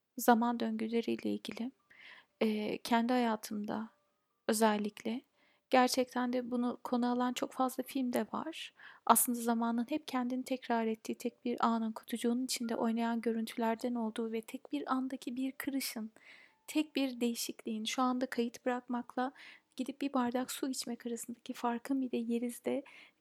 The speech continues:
bir sonrasında farklı bir gelecek yarattığı. Şu an beni dinliyorsun. Bu kaydı kapatabilirsin ve ikinci bir olasılık açılır hayatında.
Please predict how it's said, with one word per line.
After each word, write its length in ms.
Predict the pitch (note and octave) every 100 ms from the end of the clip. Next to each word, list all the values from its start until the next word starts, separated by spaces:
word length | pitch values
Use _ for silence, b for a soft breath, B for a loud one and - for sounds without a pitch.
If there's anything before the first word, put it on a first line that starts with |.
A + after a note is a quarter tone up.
| -
bir 160 | C4 D4+
sonrasında 720 | - C4 A#3 A3+ - A3+ A3+
farklı 380 | - B3 A#3+ C4
bir 80 | B3
gelecek 500 | A#3 A#3 A3 A3+ A3+
yarattığı. 540 | A3 A3 - A3 A#3+ _ _ _ _ _ -
Şu 160 | -
an 160 | D4+ C#4+
beni 160 | C#4
dinliyorsun. 540 | C#4 B3+ B3 A#3+ - C#4 _ _ _ _ -
Bu 40 | -
kaydı 300 | C#4 C#4 -
kapatabilirsin 840 | C#4 C4+ C#4 C4+ C#4 C4+ - C#4 _ _ -
ve 60 |
ikinci 340 | B3+ - C#4+ C4+
bir 80 | C4
olasılık 460 | B3 B3 C4 B3+
açılır 300 | A3+ - A3+
hayatında. 640 | A3 A3 A3 - G#3 G#3+